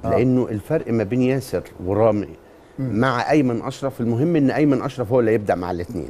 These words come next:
Speaker 1: ده أساسي.
Speaker 2: ولكن علشان
Speaker 1: آه.
Speaker 2: فايلر من ال-،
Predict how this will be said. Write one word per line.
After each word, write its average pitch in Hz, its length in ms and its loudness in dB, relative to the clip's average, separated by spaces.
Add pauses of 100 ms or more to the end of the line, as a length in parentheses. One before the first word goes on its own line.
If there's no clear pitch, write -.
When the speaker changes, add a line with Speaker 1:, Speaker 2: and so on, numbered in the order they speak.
Speaker 1:
ده 135 160 4
أساسي. 113 420 -2
Speaker 2:
ولكن 127 460 2
علشان 104 480 -2
Speaker 1:
آه. 120 140 0
Speaker 2:
فايلر 151 340 4
من 117 200 -4
ال-، 110 200 -4